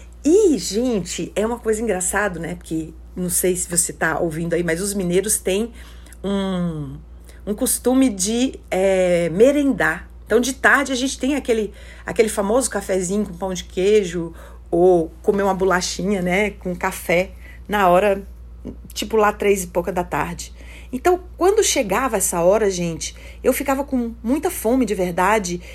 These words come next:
e eu tinha guardado os últimos cem dólares pra eu voltar. E pra vocês terem ideia, o táxi do lugar até o, o,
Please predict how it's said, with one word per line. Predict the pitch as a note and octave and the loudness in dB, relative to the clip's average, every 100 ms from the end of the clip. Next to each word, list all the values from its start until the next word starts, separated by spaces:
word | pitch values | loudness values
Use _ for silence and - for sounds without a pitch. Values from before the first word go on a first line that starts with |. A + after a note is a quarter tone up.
| - - | -12 0
e | A3 | 4
eu | A#3+ | 4
tinha | B3+ - D4 | 4 0 0
guardado | A#3+ A#3+ F#3+ E3+ F3+ A3+ F3+ E3+ D#3+ | 2 2 2 0 2 2 0 -4 -6
os | G#3+ G3+ F3+ | -6 -4 0
últimos | D4 - B3+ | -2 0 0
cem | - - D4 D4+ | 0 2 0 2
dólares | G3 G3 A3 G3 - - - - - | 4 4 2 -2 -4 -6 -12 -16 -2
pra | G#3 | 4
eu | G3+ A3 | 4 6
voltar. | A#3+ C4+ C4 F3+ E3+ - - - | 4 2 2 0 0 -4 -12 -12
E | |
pra | - | -4
vocês | - A#3 | -2 2
terem | C4 D#4+ D4+ | 2 2 0
ideia, | F#3 G3 G3+ A3 - | 2 4 6 2 -2
o | C4 | -4
táxi | - G#3 A#3 - B3+ | 2 2 2 -2 -4
do | G3 C4+ | -4 -2
lugar | C#4+ F#3 F3+ F#3 - - - - | 0 2 2 0 -10 -18 -10 -6
até | G3+ - A3 C4+ | -6 0 4 4
o, | C#4+ G3+ | 2 -2
o, | G3 G3 F#3 F3 D#3 C#3+ | -2 -2 -2 -2 -4 -8